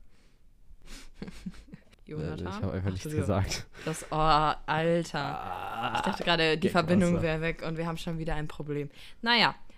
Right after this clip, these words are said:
Speaker 1: so, bist du bereit
Speaker 2: Naja.
Speaker 1: für New Things für Brilo?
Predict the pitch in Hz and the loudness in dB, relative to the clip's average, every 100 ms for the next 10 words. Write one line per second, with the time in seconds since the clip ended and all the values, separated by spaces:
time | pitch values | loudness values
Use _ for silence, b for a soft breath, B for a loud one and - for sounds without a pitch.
0 | b 202 202 196 214 233 180 180 175 - | b -2 0 0 -2 0 4 4 2 0
1 | - 190 208 151 147 - - - - 180 | -2 0 0 -2 -6 -12 -16 -14 -2 4
2 | 220 185 - - 202 190 165 - - 196 | 6 6 0 -2 0 0 -2 -6 -4 0
3 | 202 185 180 170 202 285 240 196 170 160 | 0 -2 -4 -6 -2 0 0 0 -2 -2
4 | 147 143 | -6 -8